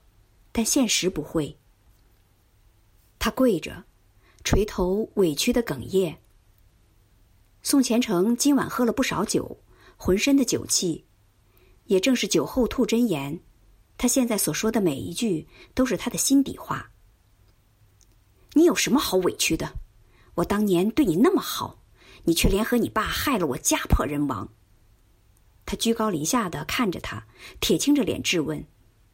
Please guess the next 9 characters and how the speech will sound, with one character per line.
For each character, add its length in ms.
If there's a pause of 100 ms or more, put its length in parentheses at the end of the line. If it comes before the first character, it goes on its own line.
(1400)
心 240
里 240
很 180
想 160
告 160
诉 80
宋 180
前 220
程， 320